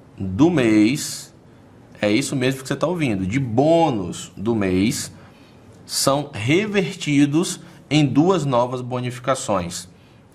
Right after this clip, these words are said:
Como é que é feito isso? A empresa pega cem reais e distribui numa coisa chamada de matriz forçada três por dez. Então, todas as pessoas que fazem parte do Clube Multinível,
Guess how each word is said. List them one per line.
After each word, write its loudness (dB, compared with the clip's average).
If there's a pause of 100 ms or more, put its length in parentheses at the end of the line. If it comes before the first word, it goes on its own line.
Como 2
é 2
que -2
é 0
feito 0
isso? -4 (300)
A 0
empresa 2
pega -4
cem -2
reais -2 (1160)
e 2
distribui 2 (160)
numa 0
coisa 0
chamada 0
de -6
matriz -2
forçada -2
três -2
por -2
dez. -4 (240)
Então, 2
todas 0
as 0
pessoas -2
que -2
fazem -2
parte -4
do -8
Clube -8
Multinível, -4